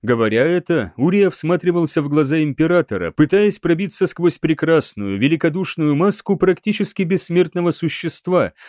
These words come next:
прожившего тысячу жизней и бродившего по Терре куда дольше, чем мог представить старик.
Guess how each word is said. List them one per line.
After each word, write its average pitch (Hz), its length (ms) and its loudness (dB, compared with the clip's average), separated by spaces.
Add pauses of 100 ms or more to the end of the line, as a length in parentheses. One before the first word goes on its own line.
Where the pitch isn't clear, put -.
прожившего 170 680 2
тысячу 156 460 -4
жизней 170 560 -2 (180)
и 175 80 0
бродившего 180 600 0
по 139 140 0
Терре 202 380 0
куда 185 380 0
дольше, 180 420 -2
чем 170 260 -2
мог 170 220 -4
представить 147 540 0
старик. - 640 -6